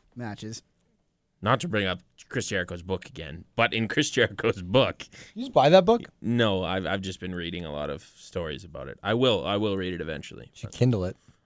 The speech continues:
Speaker 2: um, I don't have a Kindle
Speaker 3: If we had
Speaker 2: machine.
Speaker 3: audi-, if we had an audiobook sponsorship, we'd say,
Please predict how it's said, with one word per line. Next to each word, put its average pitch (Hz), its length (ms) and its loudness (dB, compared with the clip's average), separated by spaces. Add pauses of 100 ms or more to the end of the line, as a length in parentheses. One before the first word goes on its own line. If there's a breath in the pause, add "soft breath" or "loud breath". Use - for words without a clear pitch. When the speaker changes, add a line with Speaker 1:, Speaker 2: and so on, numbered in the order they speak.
(160)
Speaker 2:
um, 98 460 0
I 92 80 -8
don't 92 180 -10
have 85 180 -14
a - 40 -16
Kindle 80 440 -14
Speaker 3:
If - 140 -14
we 131 120 6
had 151 260 6
Speaker 2:
machine. 156 80 -8
Speaker 3:
audi-, 143 320 4
if 135 120 -4
we 165 60 8
had 196 100 8
an 180 60 6
audiobook 185 460 8
sponsorship, 151 760 2
we'd 127 160 0
say, 113 320 0